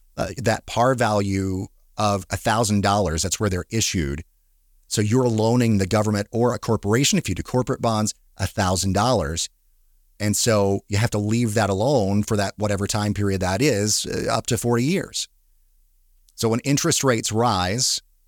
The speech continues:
as they have been, bond prices fall. There's another sort of seesaw, uh, that we're looking at there. So the price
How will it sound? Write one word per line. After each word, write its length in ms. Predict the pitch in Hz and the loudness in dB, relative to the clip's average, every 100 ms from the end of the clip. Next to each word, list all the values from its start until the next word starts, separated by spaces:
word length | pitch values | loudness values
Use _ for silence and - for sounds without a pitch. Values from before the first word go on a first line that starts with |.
| - | -6
as 160 | 104 | -2
they 120 | 101 92 | 0 0
have 320 | 90 82 76 | 0 -2 -4
been, 300 | 69 71 104 _ _ _ | -4 -4 -8 _ _ _
bond 380 | 80 95 98 107 | -2 0 2 0
prices 540 | - 143 131 104 104 - _ | 2 2 2 -2 -4 -6 _
fall. 500 | - 190 175 65 - _ _ | -4 2 2 2 -6 _ _
There's 180 | 95 95 | -4 0
another 340 | 104 104 95 - _ | 2 2 -2 -6 _
sort 180 | - 104 | -2 0
of 60 | |
seesaw, 600 | - 131 131 - 90 73 | 0 0 0 2 2 2
uh, 460 | - _ _ - - - | -2 _ _ -12 -8 -2
that 180 | 101 92 | 0 2
we're 120 | 92 | 0
looking 260 | 90 - 78 | 0 0 -2
at 200 | 69 - | -4 -4
there. 200 | 64 - | -4 -4
So 100 | 87 | -4
the 160 | 82 - | -6 -10
price 520 | _ 123 123 151 - | _ 0 2 2 0